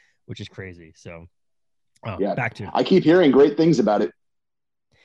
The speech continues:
Speaker 1: I mean, at some point, you're gonna, if you don't watch it, you're gonna be the only person who hasn't seen it 'cause of how
Speaker 2: I
Speaker 1: many people
Speaker 2: know.
Speaker 1: have seen it so far.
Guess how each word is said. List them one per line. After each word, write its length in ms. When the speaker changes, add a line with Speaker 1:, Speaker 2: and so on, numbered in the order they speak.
Speaker 1:
I 40
mean, 260
at 160
some 180
point, 220
you're 140
gonna, 120
if 80
you 80
don't 240
watch 220
it, 60
you're 140
gonna 120
be 100
the 120
only 260
person 300
who 80
hasn't 400
seen 180
it 160
'cause 140
of 80
how 80
Speaker 2:
I 80
Speaker 1:
many 80
people 140
Speaker 2:
know. 40
Speaker 1:
have 100
seen 200
it 120
so 180
far. 320